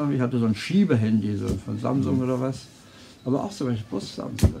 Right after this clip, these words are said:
Speaker 1: wir müssen jetzt zehn Stunden Gespräch, da sind Sie doch hoffentlich eingerichtet drauf. Ähm, so eine Einladung zu Samsung.
Speaker 2: Mhm.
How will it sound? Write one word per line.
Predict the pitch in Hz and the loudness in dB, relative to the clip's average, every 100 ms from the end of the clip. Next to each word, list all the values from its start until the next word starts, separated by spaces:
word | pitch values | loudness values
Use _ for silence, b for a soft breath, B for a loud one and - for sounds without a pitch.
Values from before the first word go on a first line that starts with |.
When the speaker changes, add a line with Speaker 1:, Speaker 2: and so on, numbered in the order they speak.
| - - 131 | -12 -12 2
Speaker 1:
wir | 131 | 4
müssen | 147 147 | 4 2
jetzt | 131 - | 0 2
zehn | 131 | 0
Stunden | 120 208 170 | 2 2 2
Gespräch, | 107 113 101 | 2 0 -2
da | 101 | -2
sind | 110 104 | -2 -2
Sie | |
doch | 98 | -2
hoffentlich | 110 107 110 - | -2 -2 -4 -2
eingerichtet | 220 170 104 - | 0 0 -2 -6
drauf. | - - - - B B B B - | -10 -12 -12 -18 B B B B -4
Ähm, | 135 127 127 120 117 104 - - - - - - - 120 B B 107 - 123 | 2 4 8 8 8 6 0 -6 -14 -20 -20 -20 -16 -14 B B -12 -10 -10
so | - | -6
eine | 139 131 98 143 139 147 | -4 -2 0 4 4 4
Einladung | 156 175 165 160 | 4 4 2 2
zu | 123 | 0
Samsung. | 135 127 127 104 78 80 - | 2 4 4 2 -4 -10 -6
Speaker 2:
Mhm. | - 90 95 | -4 -2 -4